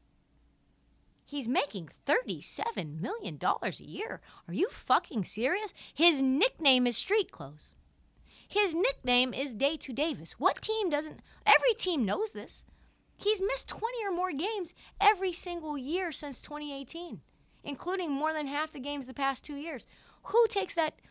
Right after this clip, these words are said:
Who? Who takes that contract on? Who wants to trade for Anthony Davis? Question, question,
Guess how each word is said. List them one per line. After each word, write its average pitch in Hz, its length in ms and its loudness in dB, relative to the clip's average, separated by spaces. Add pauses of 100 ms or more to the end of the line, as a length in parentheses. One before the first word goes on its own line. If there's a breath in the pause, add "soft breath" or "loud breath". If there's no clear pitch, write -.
(180)
Who? 554 420 12 (240 soft breath)
Who - 140 4 (120)
takes 320 240 4
that 180 160 2
contract 156 480 -6
on? - 200 -14 (340 soft breath)
Who - 100 -4
wants 587 460 12
to 320 80 -6
trade 269 320 8
for 233 100 0
Anthony 196 360 2
Davis? 160 320 -6 (260 soft breath)
Question, 403 400 10 (160)
question, 370 420 8